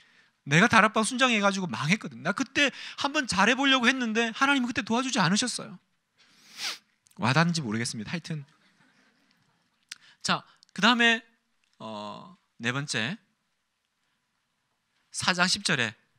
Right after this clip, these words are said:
"나는 본래 말을 잘하지 못하는 자니이다." 나는 입이 뻣뻣하고 혀가 둔합니다. 말에 능하지 못하는데, 그래서 나는 내 동족을 설득할 수 있는 능력이 없어요. 지금 그렇게 이제 거절하고 있죠. 여기 이제 그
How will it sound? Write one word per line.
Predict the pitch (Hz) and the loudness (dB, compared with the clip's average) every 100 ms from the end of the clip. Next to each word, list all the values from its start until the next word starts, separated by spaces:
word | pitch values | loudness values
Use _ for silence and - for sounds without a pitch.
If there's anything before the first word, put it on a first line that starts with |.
| _ | _
"나는 | - 120 165 226 | 4 6 8 6
본래 | 175 175 185 | 4 6 6
말을 | 170 104 117 160 | 6 4 2 2
잘하지 | 185 151 151 160 | 2 0 0 -2
못하는 | 165 104 135 139 | -4 -6 -4 -2
자니이다." | 156 139 104 87 - 120 - | -2 -4 -6 -14 -18 -20 -4
나는 | 127 170 | -2 -2
입이 | 160 160 180 | -4 -4 -6
뻣뻣하고 | 190 170 208 - 143 196 143 98 _ _ | -8 -6 -4 -4 -4 -2 -4 -6 _ _
혀가 | - - 202 | -14 -8 -4
둔합니다. | 202 143 143 156 156 151 151 147 135 - _ _ _ _ _ _ _ | -4 -2 -2 -2 -4 -4 -4 -4 -8 -16 _ _ _ _ _ _ _
말에 | 107 151 220 | -4 0 0
능하지 | 175 180 214 | 2 0 0
못하는데, | 180 127 185 180 156 185 139 | -2 -2 -2 0 0 0 0
그래서 | 202 196 | -2 0
나는 | 156 185 190 | 2 2 2
내 | 190 | -2
동족을 | 196 226 247 240 | -2 -4 -4 -4
설득할 | - 294 - 311 - 302 | -4 -6 -6 -6 -4 -2
수 | - 302 | -2 -2
있는 | 262 240 | -2 -2
능력이 | 233 285 294 277 | -2 -2 0 0
없어요. | 185 - 277 240 277 151 - - | 0 0 0 2 2 -2 -8 -16
지금 | - 202 | -10 -4
그렇게 | 226 247 220 | 0 0 0
이제 | 185 | 0
거절하고 | 190 160 165 185 165 | 0 2 6 6 4
있죠. | 110 - 220 _ _ _ _ _ _ _ - - - - - - - | 0 -2 -4 _ _ _ _ _ _ _ -18 -12 -8 -8 -10 -10 4
여기 | 208 262 | 8 10
이제 | 220 185 196 | 10 10 8
그 | 180 165 151 139 120 | 6 0 -2 -2 -4